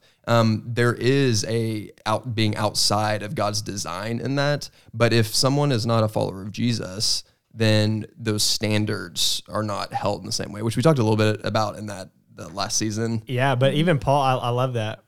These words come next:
Speaker 2: And we talked about the, even the, the judging non-believers last episode.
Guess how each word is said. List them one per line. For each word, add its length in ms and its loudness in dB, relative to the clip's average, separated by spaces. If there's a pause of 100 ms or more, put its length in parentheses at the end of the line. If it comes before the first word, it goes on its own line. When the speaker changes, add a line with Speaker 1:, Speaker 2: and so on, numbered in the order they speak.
(160)
Speaker 2:
And 100 -2
we 80 2
talked 260 2
about 300 -2
the, 180 -2
even 220 -4
the, 200 -4 (180)
the 100 -4
judging 600 -2
non-believers 760 -4 (100)
last 540 -4
episode. 720 -2